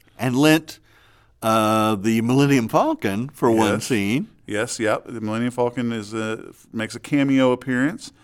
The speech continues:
Speaker 2: If you, uh, take a close look at the exterior shot of the space diner,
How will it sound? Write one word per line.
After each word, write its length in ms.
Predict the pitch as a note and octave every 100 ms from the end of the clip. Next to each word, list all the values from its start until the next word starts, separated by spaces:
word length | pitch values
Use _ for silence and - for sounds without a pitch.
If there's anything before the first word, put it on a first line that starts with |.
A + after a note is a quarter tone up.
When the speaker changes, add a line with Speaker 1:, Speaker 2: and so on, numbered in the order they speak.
| _ _ _
Speaker 2:
If 100 | A#2+
you, 300 | A2+ A2 A2
uh, 260 | G#2+ G2 F#2+
take 220 | - A#2+
a 60 | G#2
close 340 | - A#2 -
look 140 | A#2 A2+
at 80 |
the 100 | A#2
exterior 460 | A2 G#2 - A2+ A2
shot 220 | - A#2
of 80 | A2+
the 80 | A2
space 360 | - C3+ B2+ -
diner, 520 | A2+ G2+ G2 G#2+